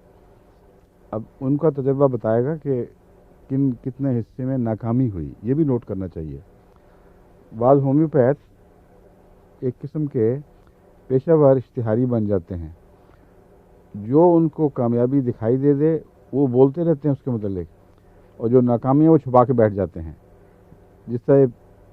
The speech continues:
पेशेवर फ-, पीर नहीं होते, उनके बाद होते हैं दलाल, उनसे कोई, कोई कबूल नहीं हो, दुआ हो जाए तो वो उसका जिक्र लिए बैठते हैं, जहाँ ना हो सके उसको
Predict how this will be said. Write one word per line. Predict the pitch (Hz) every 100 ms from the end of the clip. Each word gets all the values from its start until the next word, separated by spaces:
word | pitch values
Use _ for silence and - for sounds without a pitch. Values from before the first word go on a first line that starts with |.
| - 131
पेशेवर | 131 165 170 156 - 113 120 -
फ-, | 123
पीर | 123 - 135 151
नहीं | 226
होते, | 208 143 180 156 _ _ - - - - _ -
उनके | 139 151 160
बाद | 143 143
होते | 139 139
हैं | 156
दलाल, | 131 120 135
उनसे | 156 - 143 - 156
कोई, | 139 147
कोई | 135 143
कबूल | 127 127 143
नहीं | 143
हो, | 147
दुआ | 120 123 131
हो | 135
जाए | 147
तो | 139 143
वो |
उसका | 139 151
जिक्र | 139 139
लिए | 131 135
बैठते | 131 131 - 151
हैं, | 151
जहाँ | 143 127
ना | 143
हो | 156 127
सके | 147 156
उसको | 147 - 143